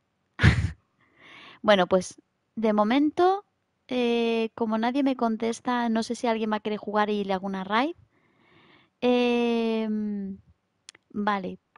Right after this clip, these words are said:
pues os voy a pasar con Chibi, ¿vale? Es una grande, os vais a reír un montón. Y, espérate, ¿está en directo? Sí,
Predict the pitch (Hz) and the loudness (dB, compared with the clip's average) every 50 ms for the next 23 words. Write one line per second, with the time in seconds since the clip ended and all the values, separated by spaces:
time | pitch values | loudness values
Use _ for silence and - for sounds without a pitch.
0 | _ _ _ - - 240 247 247 240 233 233 233 233 226 226 220 220 220 220 214 | _ _ _ -4 2 4 4 4 4 4 2 2 2 2 2 2 0 0 0 -2
1 | 220 226 - - - 233 226 214 233 247 277 294 - 330 302 - 302 294 277 - | -2 -4 -8 -4 -4 -2 -2 0 0 0 0 0 0 -2 -2 -2 -4 -4 -2 0
2 | 277 262 262 254 254 254 247 240 240 233 233 233 226 - - - 311 269 262 277 | 2 2 4 4 4 4 2 2 0 0 -2 -4 -4 -6 -4 -2 -2 0 0 -2
3 | 359 - - 220 214 214 214 262 349 - _ _ _ _ _ _ - - - - | -2 -4 -4 -4 -2 -2 -2 -4 -4 -6 _ _ _ _ _ _ -20 -20 -20 -20
4 | - - - - - - - - - - 240 - - 262 247 240 220 208 233 254 | -20 -20 -20 -20 -20 -20 -20 -20 -4 -2 -2 0 0 2 2 4 4 4 4 6
5 | 269 262 240 220 233 277 330 - _ _ - 214 208 202 208 208 - 220 208 202 | 6 4 4 2 2 0 -4 -8 _ _ -4 -4 -2 0 -2 -2 -2 -4 -2 -2
6 | 202 202 208 202 202 202 196 - 233 233 226 226 - _ _ _ _ _ _ _ | -2 -2 -2 -2 -4 -4 0 0 0 0 0 -2 -8 _ _ _ _ _ _ _
7 | _ _ _ _ _ _ 285 294 302 302 302 311 - - _ - _ _ _ _ | _ _ _ _ _ _ 0 2 2 2 2 0 -2 -4 _ -20 _ _ _ _
8 | - - - 240 233 226 220 - 214 208 208 - - - - 240 233 240 254 294 | -20 -8 -4 -2 -2 -2 -2 -2 -6 -6 -8 -10 -12 -10 -6 -4 -2 0 0 0
9 | 311 240 302 349 359 381 381 - _ _ _ _ _ _ _ _ _ _ _ _ | -2 -2 -4 -4 -4 -6 -8 -14 _ _ _ _ _ _ _ _ _ _ _ _
10 | _ _ _ _ _ _ _ _ _ _ _ _ _ _ _ _ - - 214 - | _ _ _ _ _ _ _ _ _ _ _ _ _ _ _ _ -12 -12 -12 -12